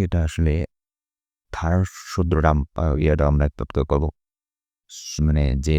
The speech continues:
সূত্রটা আপনাদের এখানে আলোচনা করা নেই, এটা হচ্ছে যে নবম শ্রেণীর তেরো অধ্যায়ে এটা পাবেন। তো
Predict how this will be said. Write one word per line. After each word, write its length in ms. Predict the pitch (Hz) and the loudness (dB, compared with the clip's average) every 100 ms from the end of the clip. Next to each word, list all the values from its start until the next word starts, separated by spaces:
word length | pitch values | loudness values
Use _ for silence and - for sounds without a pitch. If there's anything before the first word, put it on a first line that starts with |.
| 78 | 0
সূত্রটা 440 | - 82 82 80 76 | -2 -2 2 2 2
আপনাদের 360 | - _ 78 | 0 _ 0
এখানে 220 | 73 76 73 73 73 | 0 2 0 0 -2
আলোচনা 300 | 71 71 - 76 | 0 0 0 -2
করা 140 | 71 | 0
নেই, 140 | 69 65 _ _ _ _ _ _ _ | 0 -2 _ _ _ _ _ _ _
এটা 120 | 85 82 | 0 0
হচ্ছে 180 | - | 2
যে 120 | 76 82 76 | 2 2 2
নবম 260 | 82 80 80 | 2 2 0
শ্রেণীর 360 | - 82 87 - - _ _ _ _ _ _ _ _ _ _ _ _ | 0 0 0 -4 -18 _ _ _ _ _ _ _ _ _ _ _ _
তেরো 220 | 87 85 82 - | 2 6 6 4
অধ্যায়ে 360 | 57 73 76 69 | 0 0 2 2
এটা 140 | 50 | 0
পাবেন। 280 | - 71 82 - _ _ _ _ _ _ | -2 -2 -2 -8 _ _ _ _ _ _
তো 80 | - | -2